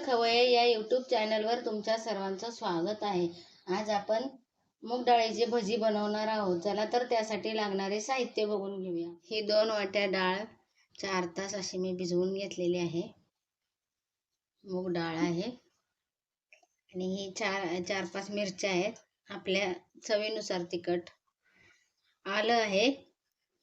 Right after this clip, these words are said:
चार पाच लसणाच्या पाकळ्या आहेत, ही कोथिंबीर आहे. आता हे मिक्सरच्या भांड्यामध्ये आपण चार पाच मिरच्या टाकूया. या मी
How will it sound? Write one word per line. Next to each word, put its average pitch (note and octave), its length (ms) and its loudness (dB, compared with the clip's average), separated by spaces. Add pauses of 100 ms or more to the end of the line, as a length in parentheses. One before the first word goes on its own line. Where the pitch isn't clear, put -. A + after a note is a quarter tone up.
(180)
चार G3 200 0
पाच G3 240 -2
लसणाच्या F#3+ 460 -2
पाकळ्या G3+ 440 -4
आहेत, G3 280 -2 (140)
ही F#3 80 -2
कोथिंबीर G3+ 580 -2
आहे. A3+ 500 -2 (960)
आता - 180 2
हे A3 180 6
मिक्सरच्या A#3+ 520 4
भांड्यामध्ये A3 460 6
आपण G#3 280 0
चार F#3+ 240 2
पाच F#3+ 220 -2
मिरच्या G3 380 0
टाकूया. E3+ 440 2 (1500)
या F#3 80 2
मी F#3 220 2